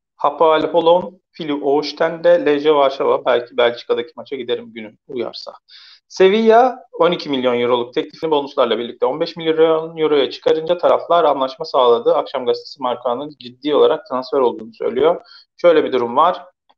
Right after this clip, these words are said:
Marcao, e, protesto çekmiş kulübe ödemelerini alamadığı için anladığım kadarıyla. Yine Spor Gecesi dijital kaynaklı bir haber.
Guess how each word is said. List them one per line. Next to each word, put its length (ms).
Marcao, 960
e, 340
protesto 440
çekmiş 680
kulübe 360
ödemelerini 960
alamadığı 420
için 320
anladığım 340
kadarıyla. 580
Yine 360
Spor 320
Gecesi 400
dijital 440
kaynaklı 640
bir 400
haber. 500